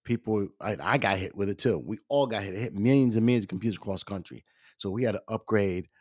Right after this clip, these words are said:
our browser to a newer version 'cause it was infected.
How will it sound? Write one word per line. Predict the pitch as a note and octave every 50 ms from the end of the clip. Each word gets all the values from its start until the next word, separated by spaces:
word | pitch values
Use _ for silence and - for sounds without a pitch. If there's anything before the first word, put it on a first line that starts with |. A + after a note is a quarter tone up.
| _ _ _ _
our | G2 G2+ G2+ G2 G2 F2+ F2 D#2+
browser | - - G#2 F2+ F2 F2 F2 C2+ C2+ - - D#2+ _ _ _ _ _ _ _ _
to | - G#2+
a | G2
newer | G2 G#2+ A2+ A2 G#2
version | F2 F2 G#2 G2+ G2 F2+ F2+
'cause | D#2+ E2+ E2 D#2+ D#2 - _ -
it | F#2+ F2+ F2
was | G#2+ G2 E2 C#2
infected. | F#2+ F#2 - - A2+ G#2 - _ - A1 G1+